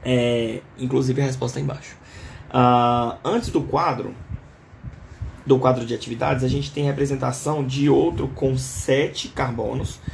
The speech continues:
só que tem três ligações duplas, tá? E aí, de novo, em cima numerado na ordem crescente, embaixo numerado na ordem decrescente. E aí a gente pode identificar que a gente tem, então,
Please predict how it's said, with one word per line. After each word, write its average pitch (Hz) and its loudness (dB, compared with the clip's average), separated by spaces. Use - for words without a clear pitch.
só - 0
que - -2
tem 170 -2
três 123 2
ligações 175 -4
duplas, - -2
tá? 120 -2
E 131 4
aí, 131 4
de 147 0
novo, 127 2
em 135 2
cima 135 0
numerado 139 2
na 127 0
ordem 117 0
crescente, 175 -6
embaixo 139 -4
numerado 139 0
na 131 2
ordem 131 2
decrescente. 131 -4
E - -2
aí 113 4
a - -2
gente 120 -2
pode 117 -2
identificar 117 -4
que 131 -4
a 131 -2
gente 131 -2
tem, 101 -8
então, 135 0